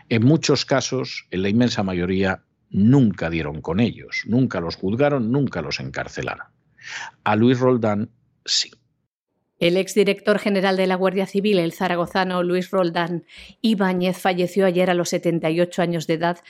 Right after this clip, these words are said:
Speaker 2: en el Hospital San Juan de Dios de la capital aragonesa, después de haber estado ingresado durante tres semanas en la sección de paliativos.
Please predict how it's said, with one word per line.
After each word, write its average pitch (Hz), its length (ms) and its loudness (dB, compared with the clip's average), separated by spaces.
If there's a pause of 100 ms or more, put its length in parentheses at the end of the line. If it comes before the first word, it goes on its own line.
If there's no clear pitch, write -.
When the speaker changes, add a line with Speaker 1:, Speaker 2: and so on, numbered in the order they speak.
(280)
Speaker 2:
en 220 140 0
el 175 100 2
Hospital 170 420 -2
San 151 200 -2
Juan 165 260 -2
de 156 100 -2
Dios 170 320 -2 (260)
de 180 140 -2
la 180 140 0
capital 160 480 -4 (100)
aragonesa, 139 720 -4 (300)
después 185 260 0
de 240 60 2
haber 214 160 2
estado 196 280 -2
ingresado 185 520 2
durante 170 400 0
tres 180 180 -2
semanas 170 560 -2
en 196 140 0
la 170 100 0
sección 165 400 -4
de 151 80 -2
paliativos. 123 800 -8